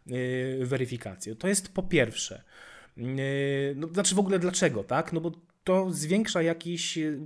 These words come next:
poziom twój bezpieczeństwa, no bo niestety, ale profil zaufany jest dosyć łatwo przejąć.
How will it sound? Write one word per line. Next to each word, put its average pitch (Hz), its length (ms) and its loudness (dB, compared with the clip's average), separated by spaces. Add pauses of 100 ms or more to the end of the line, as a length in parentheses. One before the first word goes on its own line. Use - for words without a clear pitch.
(180)
poziom 160 260 0
twój 156 220 -4
bezpieczeństwa, 139 680 -4
no 165 120 0
bo 160 280 2 (640)
niestety, 160 760 -2
ale 135 180 0
profil 175 340 -4
zaufany 147 580 -4
jest 147 260 -6 (200)
dosyć 170 520 -6 (100)
łatwo 180 380 -2
przejąć. 120 840 -4